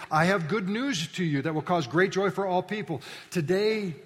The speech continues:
in the town of David, a Savior has been born to you, and he is Christ the Lord." A Savior has been born. John goes, "Look, the Lamb who takes away the sin of the world." Where was all of this leading?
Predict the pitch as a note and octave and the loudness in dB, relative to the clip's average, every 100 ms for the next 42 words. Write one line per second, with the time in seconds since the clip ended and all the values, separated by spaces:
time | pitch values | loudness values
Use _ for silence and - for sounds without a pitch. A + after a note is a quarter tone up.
0 | - - - E3+ F3 - F3+ F#3+ F#3 B2 | -20 -16 -2 0 0 0 0 2 0 4
1 | E3 F3 C3+ B2+ F#3 G3+ F3+ D3+ D3 D3+ | 6 6 2 0 2 2 2 0 0 -2
2 | C#3 F3 F#3 - C#3+ C#3 C3 E3+ F#3+ F#3+ | 0 0 -2 -4 -4 -6 -8 -6 -6 0
3 | E3+ D#3+ - E3 F3 E3+ - - - - | 0 0 -4 -4 -2 -2 -6 -12 -20 -20
4 | _ D#3+ E3 F3+ F#3 C3 A#2+ - - _ | _ 0 2 2 0 -2 -6 -12 -20 _
5 | _ _ _ _ D#3 - A#3 A#3 G#3+ C#3 | _ _ _ _ -8 -4 -4 -4 -2 -2
6 | B2+ A2+ B2+ A2 B2+ B2 B2+ D#3+ G3 G3 | -4 -6 -10 -8 -10 -10 -4 0 2 0
7 | F#3 C#3+ A#3 A3 - - - _ _ _ | -4 -4 -4 -4 -6 -16 -20 _ _ _
8 | _ _ E3 E3+ F#3+ A#3 G3 A#2+ G#2+ - | _ _ 0 0 0 -2 -6 -6 -10 -20
9 | - _ - E3 G3 F#3+ F#3 F3+ F#3 E3 | -20 _ -8 -4 -4 -4 -2 0 0 0
10 | - G#3 G3 F#3 G3+ F3+ D3+ A3 A3+ G3 | -2 -4 -2 0 0 0 2 2 0 0
11 | G#3+ G#3+ E3+ G3 F#3+ A3 A3 F#3+ | 2 2 0 -4 -4 -4 -2 -4